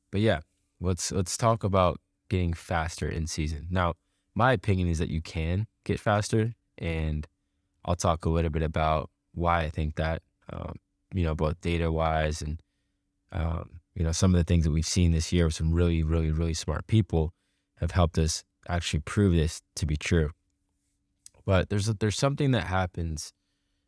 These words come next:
um, when we talk about things like this, a-, and I feel like our industry is still in a place where we, we go based around, you know, what we were taught or what we saw or what our old coach told us, and a lot of things we just didn't question.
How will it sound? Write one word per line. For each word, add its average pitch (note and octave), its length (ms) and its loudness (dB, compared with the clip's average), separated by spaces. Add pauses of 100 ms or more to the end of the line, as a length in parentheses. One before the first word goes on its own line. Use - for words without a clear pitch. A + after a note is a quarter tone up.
(180)
um, D#2+ 360 0 (320)
when F2 160 0
we E2 80 0
talk E2+ 280 0
about D#2 220 -2
things D#2+ 220 0
like D#2 160 -4
this, D#2 300 -4
a-, B1 240 -6
and F2 140 -2
I F#2+ 40 0
feel A#2 200 0
like G#2 180 2
our F2+ 160 0
industry E2 800 -2
is F2 120 -4
still F2+ 260 2
in E2+ 60 4
a D#2 60 0
place F2 460 -4
where D#2 320 -2 (960)
we, F#2 220 0
we F2+ 180 0
go A2+ 340 4
based G2 380 2
around, E2 560 0 (340)
you D#2+ 80 0
know, E2 80 4
what E2 180 2
we E2+ 100 2
were E2 100 2
taught D#2 480 -2 (200)
or E2 80 -4
what E2 180 0
we E2+ 100 2
saw D#2 520 2 (220)
or D#2 260 -2 (380)
what F2 120 2
our F2+ 160 4
old E2 240 2
coach D#2+ 280 0
told D#2+ 280 0
us, - 400 -6 (100)
and E2+ 140 0
a F2 40 2
lot A#2 160 2
of B2+ 60 -2
things A2 260 2
we G2 80 2
just E2+ 220 -2
didn't F2 300 0
question. E2 560 -6